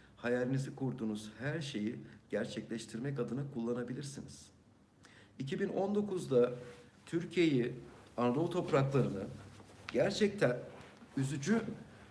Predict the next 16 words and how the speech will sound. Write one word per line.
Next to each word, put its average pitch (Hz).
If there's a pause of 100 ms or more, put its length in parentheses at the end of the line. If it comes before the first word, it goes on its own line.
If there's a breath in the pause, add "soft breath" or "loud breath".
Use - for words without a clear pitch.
(420 loud breath)
e, 131 (100)
olaylar 175
bekliyor 139
gibi 104
hissediyorum. - (2500 soft breath)
Biz - (680)
bu 185
topraklarda 165
yaşayan 135 (360)
ve 135
gerçekten 143 (380)
bu 175
Anadolu 160
topraklarında 143
yaşayan 127
insanlar 113